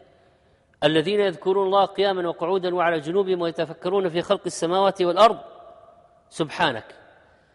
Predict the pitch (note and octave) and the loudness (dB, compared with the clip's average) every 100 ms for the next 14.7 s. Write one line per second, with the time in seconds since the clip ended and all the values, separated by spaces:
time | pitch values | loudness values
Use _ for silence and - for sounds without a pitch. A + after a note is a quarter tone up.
0 | _ _ - G3+ C4 B3+ A3+ A#3+ A#3 - | _ _ 2 6 6 4 0 -6 -8 -6
1 | A3+ F3 F3 F3+ A3 - D3 D3+ E3 E3+ | -2 0 0 0 -2 -8 -4 0 2 2
2 | G3 D3+ F#3 E3+ D3 D#3+ G#3+ - - - | 0 0 0 0 -4 -8 -10 -14 -14 -6
3 | G3 C#3+ D3 F#3 A3 - - - B2+ D#3 | -4 0 0 -2 -8 -20 -20 -14 -6 -2
4 | E3+ F#3+ D#3+ D3 D3 G3 F#3 E3+ C#3 A2+ | 4 4 2 0 0 -2 0 0 0 -4
5 | - D#3 F3+ G#3 G3 - G3 A3 A#3 B3 | -12 -4 -2 -2 -4 0 2 2 0 0
6 | G3 E3+ C#3+ B2 A#2 A#2 - - - _ | 2 2 0 -2 -2 -6 -14 -20 -20 _
7 | _ _ _ _ _ _ _ _ - E3 | _ _ _ _ _ _ _ _ -8 -2
8 | D#3+ - G2+ - - - _ _ _ _ | -2 -4 -18 -20 -20 -20 _ _ _ _
9 | _ _ E3 E3 C#3 A#2+ A#2 A2+ A2 - | _ _ -4 -4 -6 -10 -12 -10 -12 -14
10 | G#2+ F#2 F#2 - G2+ - _ _ _ _ | -18 -20 -20 -20 -20 -20 _ _ _ _
11 | _ _ _ _ _ _ _ _ _ _ | _ _ _ _ _ _ _ _ _ _
12 | D#3 G3+ A3+ G#3+ F#3+ F3+ F3 F#3 F3+ D#3 | 2 2 4 0 0 0 0 0 -4 -8
13 | D#3+ E3 D#3 C#3+ D3+ D3 D3 C3 C3+ F3 | -6 -4 -4 -6 -10 -6 -4 -4 -6 -6
14 | E3 C#3+ A#2+ D3 A2 G2 F#2 | -6 -8 -10 -10 -10 -14 -18